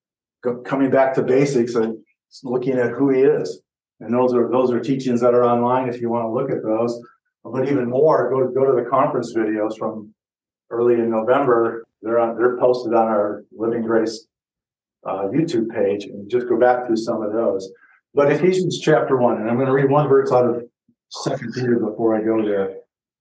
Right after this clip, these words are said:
But Second Peter talks about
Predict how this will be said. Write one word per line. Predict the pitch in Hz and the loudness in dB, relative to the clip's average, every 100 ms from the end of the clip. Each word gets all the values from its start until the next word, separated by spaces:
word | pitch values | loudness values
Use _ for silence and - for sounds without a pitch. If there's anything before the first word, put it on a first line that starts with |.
| _ - | _ -2
But | 123 117 - - | 2 2 0 -4
Second | - 143 139 120 | 0 0 0 0
Peter | 139 120 113 | 0 2 2
talks | 131 120 - 120 | 2 2 0 -2
about | 110 110 110 107 | 2 2 2 -2